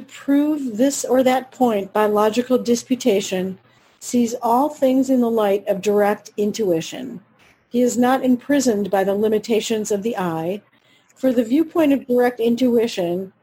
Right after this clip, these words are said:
is that of both I and not I. Hence he sees that on both sides of every argument there's both right and wrong. He also sees that in the end they are reducible to the same thing,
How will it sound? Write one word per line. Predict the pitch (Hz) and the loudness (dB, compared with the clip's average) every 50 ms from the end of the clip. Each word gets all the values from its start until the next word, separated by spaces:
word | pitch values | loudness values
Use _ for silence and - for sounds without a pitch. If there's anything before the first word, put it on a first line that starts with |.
| _ - | _ -6
is | 214 208 190 | -4 -2 2
that | 233 233 226 | 2 2 2
of | 233 233 196 | 2 2 2
both | 233 226 226 226 - | 2 2 2 0 -2
I | - 220 233 226 220 220 226 - | -2 0 0 0 0 0 -2 -2
and | - 220 220 220 | -2 -2 0 0
not | 214 208 202 196 190 - - | 0 -2 -2 -4 -6 -6 -6
I. | 196 185 175 156 143 - - 175 143 _ _ _ _ _ _ _ _ _ _ _ _ _ _ _ _ _ _ _ _ _ _ _ _ _ _ | -6 -4 -4 -4 -6 -8 -12 -16 -18 _ _ _ _ _ _ _ _ _ _ _ _ _ _ _ _ _ _ _ _ _ _ _ _ _ _
Hence | - 269 277 285 285 - | 0 0 2 2 2 0
he | 320 302 285 - | 0 0 -2 -4
sees | - - - 285 285 262 247 | -6 -2 0 2 2 2 2
that | 277 240 226 | 2 2 2
on | 220 208 | 0 0
both | 190 220 233 277 349 | 0 2 2 2 0
sides | 339 - 311 262 247 202 220 | 0 0 0 0 0 0 -2
of | 233 254 - | -4 -4 -2
every | 226 262 302 302 349 330 - - | 0 0 2 2 0 0 0 0
argument | 220 233 240 226 226 214 190 185 | 0 0 0 0 0 -2 -2 0
there's | 185 190 208 202 | 0 -2 -2 -2
both | 185 - 220 214 240 233 | 0 0 0 2 0 0
right | 220 214 208 208 | 0 0 0 0
and | 214 214 214 196 | 0 0 -2 -4
wrong. | 175 165 165 170 175 190 170 160 _ _ _ _ _ _ _ _ _ _ _ _ _ _ _ _ _ _ - | -4 -6 -6 -8 -10 -12 -14 -16 _ _ _ _ _ _ _ _ _ _ _ _ _ _ _ _ _ _ -2
He | 269 277 | 0 2
also | 277 285 285 285 - 311 | 2 2 0 0 0 -2
sees | 285 - - 285 285 285 269 233 | -2 -2 0 0 2 2 2 2
that | 277 277 - - | 0 0 0 0
in | 226 226 247 254 | 0 2 2 2
the | 254 269 - - | 2 2 0 -2
end | 214 233 240 247 247 247 247 - - | 0 0 2 2 2 2 0 -2 -6
they | 196 190 208 202 | -4 -2 0 0
are | 175 196 208 226 | 0 2 2 2
reducible | 226 240 226 190 196 247 269 262 - 285 240 226 254 254 | 2 2 0 0 0 0 0 0 0 0 0 0 0 0
to | 254 - 240 | 0 -2 -2
the | 208 202 | -2 -2
same | 202 - - - 202 208 214 226 226 | -4 -6 -4 -4 -2 -2 -2 -2 -4
thing, | 226 - 196 180 170 165 160 156 156 160 165 | -6 -6 -4 -4 -2 -2 -4 -6 -8 -10 -14